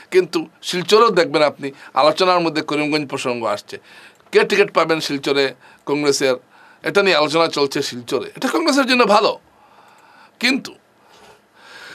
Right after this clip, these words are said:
যারা টিকিট পাবেন না তারা কি করবেন? এ,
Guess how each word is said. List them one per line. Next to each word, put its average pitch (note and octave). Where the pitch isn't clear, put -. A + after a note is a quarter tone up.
যারা D#3
টিকিট F3+
পাবেন D3+
না F3
তারা D3+
কি F#3+
করবেন? D#3
এ, G#3+